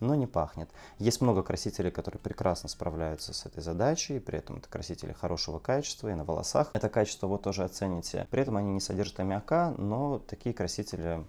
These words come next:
ну, на пальцах, наверное, четырёх рук их можно пересчитать. Но существует, существует, да. Вторая задача аммиака, поскольку всё будет про окрашивание сегодня и про то, как защитить этот цвет, нужно понимать, что произошло с волосами, когда вы их окрасили.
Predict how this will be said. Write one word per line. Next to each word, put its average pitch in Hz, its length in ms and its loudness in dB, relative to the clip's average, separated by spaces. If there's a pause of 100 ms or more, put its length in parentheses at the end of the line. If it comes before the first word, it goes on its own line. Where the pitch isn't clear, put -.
(160)
ну, 107 160 0
на 98 100 4
пальцах, - 460 2
наверное, 87 340 2
четырёх - 460 -2
рук 90 240 -2
их - 140 -12
можно 87 240 -6
пересчитать. - 640 -6 (220)
Но 147 140 12
существует, 98 680 6
существует, 92 580 2
да. 82 220 0
Вторая 170 340 12
задача 120 640 8
аммиака, 113 560 6 (100)
поскольку 95 400 -2
всё - 200 4
будет 98 220 4
про 95 120 4
окрашивание 107 580 4
сегодня 92 560 0
и - 140 -6
про 90 200 0
то, 90 200 -2
как 87 180 -2
защитить - 400 -6
этот 101 180 0
цвет, 90 280 0
нужно 120 200 0
понимать, 98 360 2
что - 160 -4
произошло 90 480 -2
с - 100 -8
волосами, 104 460 2
когда 95 320 -2
вы 87 80 -2
их 82 120 -4
окрасили. - 540 -4